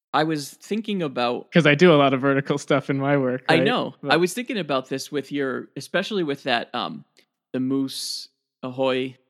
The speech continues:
Speaker 2: Yeah.
Speaker 1: the
Speaker 2: Yeah.
Speaker 1: characters you did.
Speaker 2: Yeah, Moose, Gale, and Ahoy, yeah.
Speaker 1: Yeah, because the Moose character in particular is very skinny and vertical, but the antlers coming out
Speaker 2: Are
Speaker 1: are
Speaker 2: very
Speaker 1: really,
Speaker 2: horizontal,
Speaker 1: so he's
Speaker 2: yeah.
Speaker 1: almost looks like a capital T.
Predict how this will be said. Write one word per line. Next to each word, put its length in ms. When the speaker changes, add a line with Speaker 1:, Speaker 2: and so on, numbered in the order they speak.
Speaker 2:
Yeah. 280
Speaker 1:
the 80
Speaker 2:
Yeah. 20
Speaker 1:
characters 520
you 60
did. 300
Speaker 2:
Yeah, 160
Moose, 300
Gale, 320
and 100
Ahoy, 460
yeah. 200
Speaker 1:
Yeah, 440
because 320
the 100
Moose 340
character 480
in 80
particular 680
is 180
very 640
skinny 520
and 160
vertical, 600
but 280
the 280
antlers 500
coming 360
out 320
Speaker 2:
Are 100
Speaker 1:
are 40
Speaker 2:
very 160
Speaker 1:
really, 240
Speaker 2:
horizontal, 280
Speaker 1:
so 140
he's 220
Speaker 2:
yeah. 60
Speaker 1:
almost 280
looks 180
like 180
a 40
capital 500
T. 400